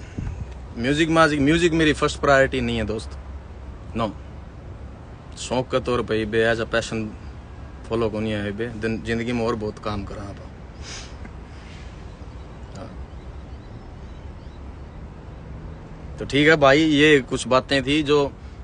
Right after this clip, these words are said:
है कि in future भी अगर भाई फोटो लाओ किसे ढंग के आर्टिस्टा गल लाया करो,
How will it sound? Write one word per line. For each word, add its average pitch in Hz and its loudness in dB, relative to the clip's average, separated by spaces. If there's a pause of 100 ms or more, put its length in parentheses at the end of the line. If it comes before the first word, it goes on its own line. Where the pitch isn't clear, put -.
(420)
है 139 8
कि 143 8
in 143 0
future 151 2
भी 156 6
अगर 147 8 (680)
भाई 131 6
फोटो 143 4
लाओ 139 8
किसे 139 4
ढंग 120 0
के 123 2
आर्टिस्टा 127 2
गल 123 2
लाया 110 2
करो, 127 0